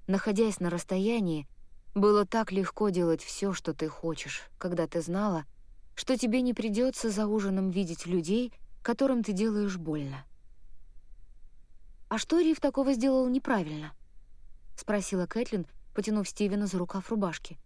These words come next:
«Я люблю такие истории». Риф посмотрел на территорию полигона за забором,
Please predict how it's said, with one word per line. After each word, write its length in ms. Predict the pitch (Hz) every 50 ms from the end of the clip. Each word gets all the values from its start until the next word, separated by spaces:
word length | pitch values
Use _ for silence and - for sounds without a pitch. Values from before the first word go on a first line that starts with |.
| - - -
«Я 180 | 190 202 202 202
люблю 260 | 240 240 294 277 240
такие 340 | - 233 - - 269 262 233
истории». 480 | - - - 196 180 170 156 143 139 - - - - - - - - - - - - - - - - - -
Риф 200 | 214 220 262 -
посмотрел 520 | - 196 - - 175 165 - 180 214 208 185
на 100 | 180 160
территорию 500 | - 175 170 175 - 180 165 170 165 -
полигона 460 | 170 170 170 156 139 170 170 170 165
за 140 | - 165 156
забором, 480 | 151 151 147 151 170 190 202 208 202